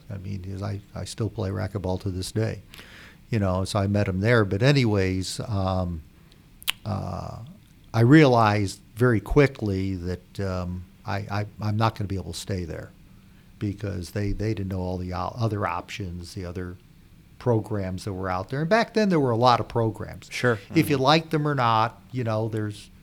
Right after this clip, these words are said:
Speaker 2: That's a different story.
Speaker 1: Yeah,
Speaker 2: Yeah.
Speaker 1: it's,
Speaker 3: Yeah.
Speaker 1: there were a lot of programs, and I felt that I needed to know about all of 'em.
Speaker 2: Right.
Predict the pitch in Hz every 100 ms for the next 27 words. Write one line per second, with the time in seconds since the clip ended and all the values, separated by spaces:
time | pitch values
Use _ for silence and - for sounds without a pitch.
0 | - 113 113 110 - 110 - 123 120 143
1 | 101 107 127 120 117 98 98 139 135 131
2 | 147 160 127 143 131 117 107 101 127 131
3 | 131 139 123 113 110 127 123 107 101 -
4 | 101 104 92 90 92 95 127 107 90 82
5 | - 117 113 110